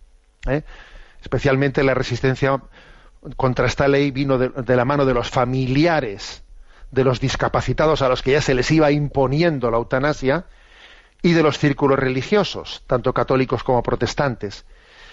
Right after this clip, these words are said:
hasta que se consiguió que Hitler, dos años después de haber promulgado esta ley, tuvo que suspenderla. En mil novecientos cuarenta y uno,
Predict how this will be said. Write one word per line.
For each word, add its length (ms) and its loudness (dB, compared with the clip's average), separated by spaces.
hasta 280 0
que 140 0
se 220 0
consiguió 760 2
que 200 0
Hitler, 520 2
dos 360 0
años 340 0
después 500 0
de 80 2
haber 200 0
promulgado 640 0
esta 240 -2
ley, 280 0
tuvo 300 2
que 100 -2
suspenderla. 880 -2
En 140 2
mil 180 4
novecientos 580 0
cuarenta 460 0
y 120 0
uno, 420 0